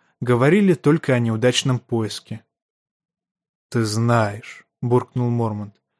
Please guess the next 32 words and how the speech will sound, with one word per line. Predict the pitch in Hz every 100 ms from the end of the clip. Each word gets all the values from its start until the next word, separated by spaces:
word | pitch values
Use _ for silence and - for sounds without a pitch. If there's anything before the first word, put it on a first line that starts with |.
| _ _ _ _ _
«Как | 131 131
это | 131 117
получается, | 131 127 - 147 143 123 123
что | - 131
все | - - 147
вокруг | 139 131 139 -
все | - 139 139
знают?» | 117 123 135 117 101 - _ _ _ _ _
Он, | - 139
похоже, | 143 139 147 127
не | 131 131
рассчитывал | 143 - - 143 120 110
на | 110 113
ответ. | - 110 104 - _ _ _ _ _ _ _ _ _ _ _ _
«Кажется, | 127 139 135 135 143
что | 123 - 127
их | 127 113
было | 123 120 113
только | 120 113 -
двое, | 110 113 110 107 101 104
этих | 104 117
созданий, | - 123 113 113 110 104 104 -
кем | - 131 123
бы | 127
они | 127 123
ни | 120
были. | 107 110 101 107 _ _ _ _ -
Я | 120 127
не | 123
назову | 127 127 143 151 127
их | 110 -
людьми. | 120 113 113 107